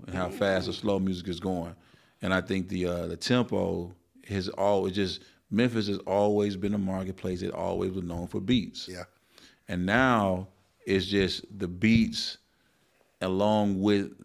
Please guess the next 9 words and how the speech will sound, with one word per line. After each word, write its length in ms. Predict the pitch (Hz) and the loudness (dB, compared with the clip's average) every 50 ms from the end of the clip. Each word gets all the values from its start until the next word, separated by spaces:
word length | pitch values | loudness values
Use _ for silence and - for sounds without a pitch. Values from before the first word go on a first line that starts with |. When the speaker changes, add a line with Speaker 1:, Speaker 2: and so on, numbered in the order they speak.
| - 107 98 | -16 -6 -2
Speaker 1:
that 400 | 104 98 95 92 90 - - - | 0 2 2 2 0 -2 -6 -12
same 640 | - - - 113 107 107 107 107 107 107 104 104 101 | -8 -2 0 0 2 2 2 2 2 2 2 2 2
type 300 | 104 110 101 104 98 104 | 2 2 2 2 2 2
of 120 | 101 95 | 0 0
vibrato, 880 | 92 95 98 98 90 98 101 101 101 101 98 98 98 98 98 95 98 - - | -2 -2 -2 -2 2 2 4 4 4 4 4 2 2 2 2 0 -2 -4 -6
vibrato, 540 | - 104 110 90 101 98 98 98 95 95 95 | -6 -6 -2 0 2 2 4 4 2 0 0
that 380 | 90 95 95 95 92 - - - | 0 0 -2 -2 -4 -6 -4 0
dog, 600 | - 101 98 98 98 95 95 95 92 95 92 95 | 2 4 4 6 4 4 4 4 2 2 0 0
like, 340 | 95 95 92 92 90 90 | 0 0 2 2 0 -2